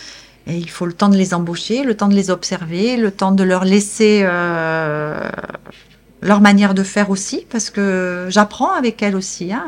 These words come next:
euh, j'ai pas la science infuse, hein, euh, moi je pars d'une, voilà, il y a des choses que je fais de moi-même et puis hop, je m'aperçois que ça peut aussi marcher autrement. Donc, euh,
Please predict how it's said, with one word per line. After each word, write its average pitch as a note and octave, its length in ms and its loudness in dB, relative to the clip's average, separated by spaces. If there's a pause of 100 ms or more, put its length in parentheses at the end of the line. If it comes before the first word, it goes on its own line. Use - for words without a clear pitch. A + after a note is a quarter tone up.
euh, F#3 640 -8 (380)
j'ai F3+ 100 -6
pas G3 140 2
la G#3 100 2
science G#3 280 -2
infuse, - 480 -6
hein, A#3+ 220 -2
euh, F3 360 -8 (460)
moi G3+ 120 4
je G3+ 100 2
pars G3+ 220 -2
d'une, F#3 360 4 (520)
voilà, F3 320 0
il A#3 60 -2
y G3 80 0
a F#3 100 0
des F#3 140 -4
choses F3+ 260 -6
que G3+ 100 -2
je F#3 120 -4
fais F#3+ 160 -4
de F3+ 100 0
moi-même F#3+ 460 4
et A3+ 80 4
puis F#3 520 -4 (160)
hop, D4+ 200 0
je A#3+ 80 -2
m'aperçois G3 360 -2
que - 60 -10
ça C4 80 -6
peut - 140 -4
aussi G#3 260 0
marcher G3+ 300 0
autrement. F#3 420 -4 (600)
Donc, F#3+ 340 2
euh, E3+ 760 -4